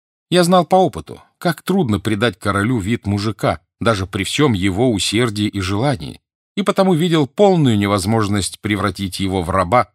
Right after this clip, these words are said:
да еще силой. Пусть попробует. Я не буду вдаваться в подробности. Скажу только, что к концу недели хлыст, дубина и кулаки отчасти сделали свое дело.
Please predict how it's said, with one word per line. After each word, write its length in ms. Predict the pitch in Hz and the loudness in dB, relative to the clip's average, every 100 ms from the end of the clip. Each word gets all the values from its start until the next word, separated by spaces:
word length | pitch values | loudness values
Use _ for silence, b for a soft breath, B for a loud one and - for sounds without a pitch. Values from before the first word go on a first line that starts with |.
| _ | _
да 160 | - 92 | -4 0
еще 300 | 117 - 120 | 2 0 -2
силой. 480 | - 78 60 - _ _ | -2 -6 -10 -16 _ _
Пусть 200 | 240 - | -6 -4
попробует. 560 | 87 71 67 - - _ _ _ _ _ _ _ | -6 -8 -12 -16 -20 _ _ _ _ _ _ _
Я 80 | 240 | 2
не 80 | 220 | 4
буду 200 | 180 117 | 4 2
вдаваться 400 | 101 101 - - | 2 0 -2 -6
в 20 | |
подробности. 560 | 98 156 185 175 - - _ _ _ | -4 -2 -2 -4 -8 -16 _ _ _
Скажу 320 | - 180 196 | -2 0 0
только, 280 | 202 208 170 | 0 -2 0
что 220 | 156 170 | -2 -4
к 40 | 143 | 0
концу 300 | 165 156 156 | 0 0 0
недели 460 | 156 156 190 95 - | 0 0 0 -2 -6
хлыст, 540 | - 156 185 - - | -4 0 0 -2 -8
дубина 540 | 110 127 127 180 165 | -4 -2 0 0 0
и 260 | 156 131 131 | 0 0 -2
кулаки 500 | - 131 127 - 175 | -2 0 0 -2 -2
отчасти 760 | - 190 - - 139 - 180 156 | -2 -4 -4 -4 -4 -4 -4 -4
сделали 420 | 147 185 107 82 | -2 -2 -2 -4
свое 320 | - 85 78 | -8 -8 -8
дело. 300 | 71 69 - | -12 -18 -20